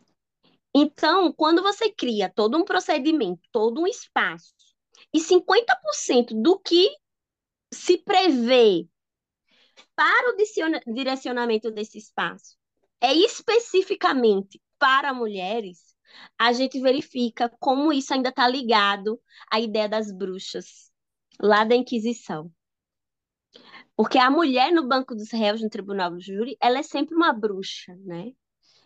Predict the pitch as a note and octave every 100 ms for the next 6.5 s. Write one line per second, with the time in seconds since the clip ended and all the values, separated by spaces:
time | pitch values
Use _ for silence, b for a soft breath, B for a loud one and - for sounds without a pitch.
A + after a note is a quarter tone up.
0 | _ F#3 A3+ C4 C4+ E4 D4+ C4 A3+ F#3
1 | G3 G3 - E3 E3+ _ - F3 G3 A3
2 | b b - G3 G#3+ A3 G#3+ G3 G#3 A3
3 | - G#3+ G3 F#3+ G#3 G3 G3 F#3+ F#3+ G3
4 | G#3+ G#3 G#3 F#3 G3 F#3 F#3+ G3 G3 F#3
5 | F#3 F3+ - - F#3+ F#3 - F#3+ F#3 _
6 | _ F#3+ F3+ -